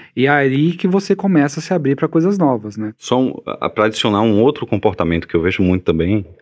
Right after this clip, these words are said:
Speaker 2: principalmente nos jovens, né? <laughs> Eu ainda sou jovem, mas eu já tô me colocando como uma categoria à parte, né? Mas tem também aqueles que já tão acostumados com experimentação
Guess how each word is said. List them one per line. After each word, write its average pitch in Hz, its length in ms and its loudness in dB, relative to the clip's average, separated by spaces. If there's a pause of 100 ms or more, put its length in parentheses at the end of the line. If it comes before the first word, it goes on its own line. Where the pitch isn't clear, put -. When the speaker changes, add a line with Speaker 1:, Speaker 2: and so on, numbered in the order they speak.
(280)
Speaker 2:
principalmente 92 500 -2
nos 87 160 -2
jovens, 90 680 0
né? 110 180 0 (260)
<laughs> 196 300 -6
Eu 165 240 -2
ainda 196 180 2
sou 131 180 2
jovem, 110 320 4
mas 120 340 2
eu 127 180 6
já 131 180 4
tô 143 140 2
me 143 120 6
colocando 139 600 2
como 139 160 4
uma 135 120 2
categoria 135 540 4
à 131 40 -2
parte, 104 500 -2
né? 104 140 0 (580)
Mas 110 460 2
tem 123 160 2
também 131 260 2
aqueles 143 540 0
que 143 420 2
já 131 180 2
tão 180 180 0
acostumados 95 680 0
com 87 240 0
experimentação 85 880 -2